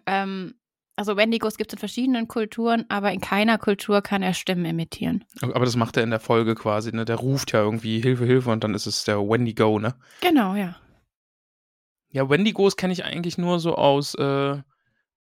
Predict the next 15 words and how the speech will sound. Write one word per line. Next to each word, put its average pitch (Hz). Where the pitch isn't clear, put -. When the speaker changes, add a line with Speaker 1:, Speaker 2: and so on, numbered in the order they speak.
Speaker 2:
amerikanischer 143
Ureinwohner-Folklore, 127
glaub 117
ich. -
Speaker 1:
Ja, 311
genau, 269
da 240
kommen 233
die 214
ursprünglich 123
Speaker 2:
Ja, 123
ne? 131
Speaker 1:
her, 139
Speaker 2:
Aber 127
Speaker 1:
ja. 123